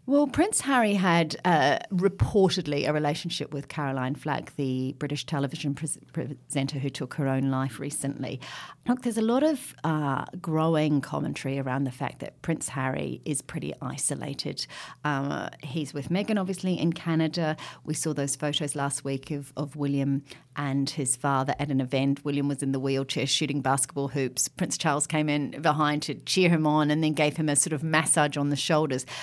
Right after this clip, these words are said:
That kind of closeness between them and the friendliness and the, the sort of clubbableness of these two heirs to the throne will not have gone unnoticed by Harry. And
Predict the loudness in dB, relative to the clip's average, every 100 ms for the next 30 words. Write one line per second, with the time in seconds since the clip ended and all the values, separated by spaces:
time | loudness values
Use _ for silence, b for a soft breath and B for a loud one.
0 | B 4 4 6 4 4 2 2 2 2
1 | -2 -4 -4 0 2 2 2 0 2 2
2 | 4 4 2 2 2 2 2 0 B B
3 | B B -4 0 0 -2 -4 -4 -6 -8
4 | -12 -14 -12 -2 2 4 2 2 0 0
5 | -2 -2 -2 0 -2 0 0 0 0 2
6 | 0 -2 -4 -6 -6 0 2 2 -2 B
7 | B B 2 4 6 4 2 0 2 4
8 | 4 4 0 -2 0 2 0 -2 -4 -6
9 | -4 -4 -2 -4 -4 -4 -4 -4 -2 -2